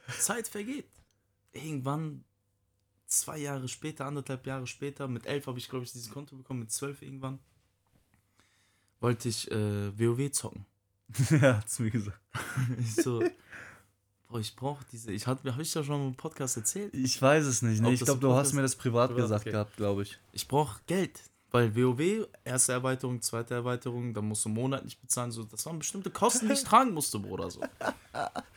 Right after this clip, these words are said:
Speaker 1: Ich sag zu Mama, boah, ich denk mir so, was, wie soll ich dir das sagen? Ich brauch irgendwie achtzig, hundert Euro oder so insgesamt. Ich so, fuck, was mach ich und so? Die sagt, „Du hast doch dein Konto.“ Ich so, „Ja, ja, genau.“ Die so, „Geh und guck.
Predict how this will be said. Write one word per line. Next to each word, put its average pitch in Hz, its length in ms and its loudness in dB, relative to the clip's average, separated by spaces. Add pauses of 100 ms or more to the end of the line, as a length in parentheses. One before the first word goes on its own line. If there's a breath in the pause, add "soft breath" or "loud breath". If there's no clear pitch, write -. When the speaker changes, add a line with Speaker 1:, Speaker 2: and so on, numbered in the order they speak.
(120)
Speaker 1:
Ich - 80 0
sag 151 180 -2
zu - 140 -2
Mama, 143 260 -2
boah, 117 260 -2
ich 107 140 -2
denk - 140 -12
mir 110 40 -6
so, 113 140 -6
was, 110 260 -4
wie 113 80 -10
soll 113 180 -4
ich 110 100 -10
dir 110 80 -8
das 110 160 -2
sagen? 151 200 -2
Ich 120 120 -8
brauch 110 160 -6
irgendwie 113 260 -8
achtzig, - 400 -8
hundert 117 240 -6
Euro 135 220 -4
oder 107 160 -2
so 98 120 -4
insgesamt. 110 440 -8
Ich - 60 -8
so, - 100 -8
fuck, - 240 -20 (100)
was - 160 -10
mach - 200 -12
ich - 120 -20
und - 100 -20
so? - 120 -20 (840)
Die 123 60 -14
sagt, 110 220 0
„Du 139 40 2
hast 156 160 4
doch 117 100 -6
dein 107 180 -2
Konto.“ 143 400 -6 (320)
Ich 113 120 -4
so, 104 240 -4 (220)
„Ja, 113 160 -18 (120)
ja, 160 160 -6
genau.“ 131 340 -6 (400)
Die 110 40 -16
so, 110 220 -6 (280)
„Geh 185 200 -4
und 131 200 -8
guck. - 280 -14